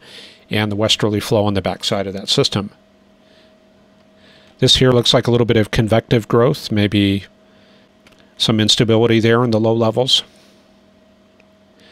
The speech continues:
I mean, kind of resembles a thunderstorm, even though that's not what it is.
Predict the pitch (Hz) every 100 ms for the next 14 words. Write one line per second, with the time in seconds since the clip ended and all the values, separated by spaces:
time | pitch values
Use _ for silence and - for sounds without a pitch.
0 | - - 131 127 110 - 208 220 117 123
1 | 147 127 110 107 - 110 117 107 104 -
2 | 110 123 98 101 98 101 98 120 107 104
3 | 98 104 113 101 104